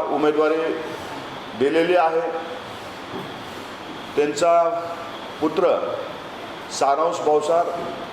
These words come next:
हा राष्ट्रवादी युवक काँग्रेसमध्ये राज्यावरती उपाध्यक्ष म्हणून काम करतोय.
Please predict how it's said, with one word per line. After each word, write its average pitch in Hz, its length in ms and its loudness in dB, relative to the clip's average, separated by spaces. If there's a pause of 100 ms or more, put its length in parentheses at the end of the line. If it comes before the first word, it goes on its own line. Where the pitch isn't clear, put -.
(240)
हा 143 120 4
राष्ट्रवादी 165 640 4
युवक 160 320 4
काँग्रेसमध्ये 160 640 4 (460)
राज्यावरती 160 640 4
उपाध्यक्ष 165 580 2
म्हणून 180 320 2
काम 135 180 2
करतोय. 104 400 0